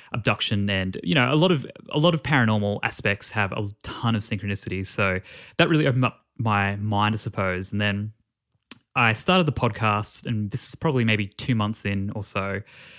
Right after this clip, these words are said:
And I was doing the sort of night shift. So I was coming home very le-, well, very early in the morning, I suppose you could say. And I didn't have a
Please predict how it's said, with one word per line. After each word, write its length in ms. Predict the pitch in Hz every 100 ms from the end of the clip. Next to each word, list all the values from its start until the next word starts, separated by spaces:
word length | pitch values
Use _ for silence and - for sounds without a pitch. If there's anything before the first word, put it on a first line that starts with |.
| - - -
And 480 | 120 107 104 101 107 _ _ -
I 760 | 120 110 107 107 107 107 107 - _ _ _ _ _ _
was 680 | 123 113 110 107 - - - _ -
doing 160 | 123 107
the 60 |
sort 180 | - 95
of 40 | 98
night 240 | 98 -
shift. 260 | - - -
So 160 | -
I 120 | 101
was 120 | 101 98
coming 280 | - 107
home 500 | 98 98 95 98 101 - -
very 680 | 117 123 113 110 104 104 98 - - - - - _ _
le-, 300 | 127 127 143
well, 100 | 131
very 220 | 117 131 120
early 240 | 123 110
in 60 | 101
the 60 |
morning, 280 | 98 101 101
I 40 | 95
suppose 280 | - 95
you 40 | 98
could 100 | -
say. 260 | - - - - -
And 680 | - 104 101 98 98 - - _ _ _ _ 123
I 720 | 117 117 117 117 117 113 110 -
didn't 240 | 147 180
have 300 | - 113 110
a 640 | 113 104 101 98 98 98